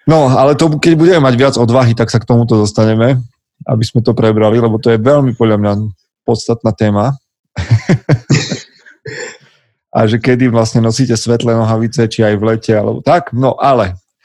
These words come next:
ideme, ideme teda na témy, ktoré nám chlapi navrhli v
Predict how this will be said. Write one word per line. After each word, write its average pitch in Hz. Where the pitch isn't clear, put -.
ideme, 131
ideme 123
teda 110
na 110
témy, 139
ktoré 120
nám 117
chlapi 127
navrhli 113
v 104